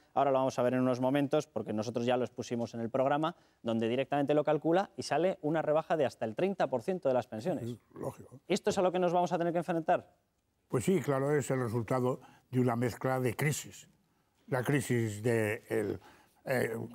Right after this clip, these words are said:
Speaker 2: lo que se puede llamar, con Schumpeter de la mano, la crisis del Estado fiscal. Se ha venido abajo, no hay posibilidad de ayuda del Estado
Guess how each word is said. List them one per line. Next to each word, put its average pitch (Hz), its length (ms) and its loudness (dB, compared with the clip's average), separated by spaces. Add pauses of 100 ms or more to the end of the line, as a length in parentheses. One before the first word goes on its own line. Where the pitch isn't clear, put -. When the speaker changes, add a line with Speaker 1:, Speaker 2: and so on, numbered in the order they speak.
(180)
Speaker 2:
lo 135 100 0
que 123 280 -2
se - 240 -6
puede 180 240 4
llamar, 135 340 2
con 113 300 -2
Schumpeter 110 480 0
de 110 80 0
la 101 100 -2
mano, 160 220 0
la 117 100 0
crisis 123 240 0
del 113 120 2
Estado 113 240 -2
fiscal. 139 400 -4 (300)
Se - 220 -4
ha 135 60 2
venido 117 320 2
abajo, 131 320 0
no 127 220 2
hay 127 80 0
posibilidad 117 540 0
de 107 80 0
ayuda 110 320 2
del 104 120 -2
Estado 107 420 -2